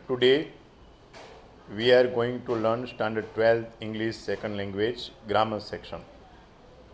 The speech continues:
વહાલા વિદ્યાર્થી મિત્રો, આજે આપણે ધોરણ બાર અંગ્રેજી દ્વિતીય ભાષાનો ગ્રામરનો વિભાગ સમજીએ.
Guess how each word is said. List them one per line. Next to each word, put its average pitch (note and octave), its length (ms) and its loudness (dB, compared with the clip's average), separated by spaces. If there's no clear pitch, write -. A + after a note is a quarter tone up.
વહાલા B2 240 6
વિદ્યાર્થી B2 480 2
મિત્રો, A#2 320 -4
આજે A#2 220 4
આપણે A2+ 200 2
ધોરણ A2 200 -4
બાર A2+ 460 4
અંગ્રેજી A2 800 -6
દ્વિતીય A2+ 380 -4
ભાષાનો - 1800 -6
ગ્રામરનો A#2+ 800 0
વિભાગ G2+ 360 4
સમજીએ. G#2 640 -4